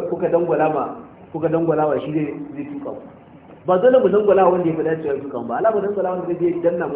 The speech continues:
cikin, cikin kabari ko? <laughs> Mun gani? Da haka kamata ya ce wasu masu hankali da tunani ulul, a, azmi wan nuha, ulul aqli wan nuha, masu hankali da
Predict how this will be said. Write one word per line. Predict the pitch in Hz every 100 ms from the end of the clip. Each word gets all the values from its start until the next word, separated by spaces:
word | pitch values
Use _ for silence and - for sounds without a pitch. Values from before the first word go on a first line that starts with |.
| 139
cikin, | 143 147 151 - - - - 165
cikin | 160 156
kabari | 165 151 117 131
ko? | 220 - - - - - - - 196 - -
<laughs> | - 175 - - - - - -
Mun | 208 208 226
gani? | 233 254 254 247 - - - - - - -
Da | 175
haka | 226 233 190 - -
kamata | 190 247 247
ya | 214 190
ce | 214
wasu | 185 226 233
masu | 262 214 185 208
hankali | 233 294 269 247 214 170 156 -
da | 170 170
tunani | 180 170 185 202 -
ulul, | 247 233 - - - - - - - -
a, | 165 - - - -
azmi | 208 180 185
wan | 156 151
nuha, | 185 160 -
ulul | 226 196 151 - - - - - -
aqli | 220 220 220 180
wan | 165 160
nuha, | 185 190 120 - - - - - 160
masu | 170 170 208
hankali | 226 240 233 196 185
da | -